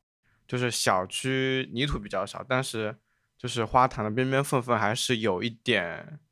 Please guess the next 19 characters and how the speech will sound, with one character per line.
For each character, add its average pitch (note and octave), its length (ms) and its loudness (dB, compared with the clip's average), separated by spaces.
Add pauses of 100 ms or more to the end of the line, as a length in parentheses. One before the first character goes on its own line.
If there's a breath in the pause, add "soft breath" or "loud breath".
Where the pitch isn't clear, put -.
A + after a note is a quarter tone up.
积 D3+ 140 -2
土 G#2+ 240 -4
的 F2 120 -4
在 A#2+ 220 2
那 A2+ 140 0
边， G#2 360 -4 (380 soft breath)
然 A2 120 0
后 B2 80 6
我 G#2+ 40 4
妈 A2 160 0
就 A#2 140 0
插 A#2+ 200 0
了 A#2 100 2
三 B2 240 -2
支 A2+ 200 -8
香 A#2 380 -2
在 A2 140 -2
那 G#2 120 -6
边 F#2 380 -12